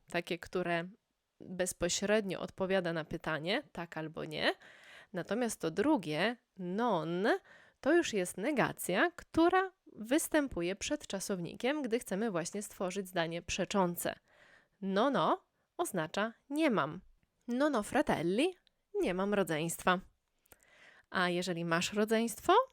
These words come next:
to możesz powiedzieć: „Sì, ho un fratello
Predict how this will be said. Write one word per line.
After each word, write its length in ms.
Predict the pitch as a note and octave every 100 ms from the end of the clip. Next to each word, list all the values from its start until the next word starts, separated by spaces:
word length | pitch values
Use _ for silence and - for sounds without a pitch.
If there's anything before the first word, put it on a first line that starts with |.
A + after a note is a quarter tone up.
| _ _ -
to 180 | C#5 F4+
możesz 240 | G#3+ G3
powiedzieć: 680 | - F3 E3 D#3+ F3+ F3+ - _ -
„Sì, 480 | - - D#4+ F#3+ D#3 - _ _
ho 180 | G3 F3
un 180 | F3 F3+
fratello 1000 | - G#3+ F#3 D4 A#3+ G3 F#3+ G3 D#4+